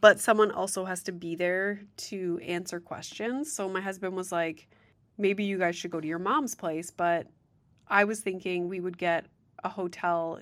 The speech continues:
downtown Toronto and do fun, like, downtown Toronto things, maybe go to the C N Tower and things like that. But now that we are on this trip, I'm, like, kind of sick of staying in a hotel.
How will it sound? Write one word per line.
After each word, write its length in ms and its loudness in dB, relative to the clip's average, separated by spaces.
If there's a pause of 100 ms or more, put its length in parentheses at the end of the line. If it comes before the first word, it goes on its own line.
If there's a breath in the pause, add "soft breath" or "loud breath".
(100)
downtown 500 -2
Toronto 560 0
and 180 -4
do 200 -6
fun, 760 -2 (100)
like, 220 -8
downtown 540 -4
Toronto 500 -8
things, 640 -4
maybe 320 -2
go 160 -6
to 60 -8
the 80 -8
C 220 -6
N 80 -4
Tower 440 -2
and 200 -6
things 200 -8
like 120 -8
that. 300 -4 (560 loud breath)
But 320 4 (800)
now 540 2
that 360 4 (300)
we 500 -6
are 180 0
on 260 -2
this 320 -6
trip, 520 -6 (760)
I'm, 200 -2
like, 280 -2
kind 240 -4
of 80 -6
sick 360 -8
of 240 -8
staying 300 -8
in 100 -6
a 40 -8
hotel. 540 -6